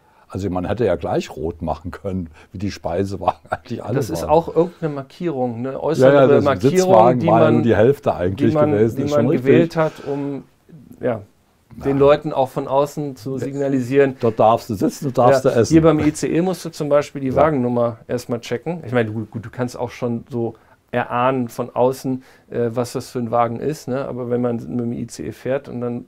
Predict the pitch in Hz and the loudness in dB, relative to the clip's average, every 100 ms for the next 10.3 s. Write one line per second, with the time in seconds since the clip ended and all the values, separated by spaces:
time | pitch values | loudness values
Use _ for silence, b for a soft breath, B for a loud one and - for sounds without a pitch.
0 | - - - - - - - 120 127 120 | -18 -20 -18 -16 -14 -12 -12 -12 -12 -12
1 | 135 131 123 - 117 120 117 127 117 120 | -12 -12 -14 -12 -10 -10 -10 -8 -2 -2
2 | 123 117 147 131 - 135 131 131 123 - | -2 -8 -10 -10 -8 -8 -10 -14 -16 -14
3 | 120 _ - 127 - 127 113 107 123 143 | -14 _ -8 -8 -6 -8 -8 -8 -8 -10
4 | - 117 117 117 113 120 117 90 95 95 | -10 -6 -4 -4 -6 -6 -4 -2 -2 -2
5 | 95 104 - B B 110 - 120 113 - | -2 -6 -12 B B -14 -6 -4 -6 -6
6 | 123 123 117 120 120 _ b b - 90 | -2 -2 0 -2 -2 _ b b -4 0
7 | 127 127 92 82 85 82 82 85 78 - | 4 4 2 -4 -6 -2 -2 0 -2 -2
8 | 98 92 87 131 147 139 80 117 95 98 | -2 0 2 4 4 2 -4 -4 -2 -2
9 | 107 104 101 101 90 107 - 110 98 87 | -4 -4 -2 -2 0 -2 -2 -6 -8 -8
10 | 87 113 135 | -4 -2 -2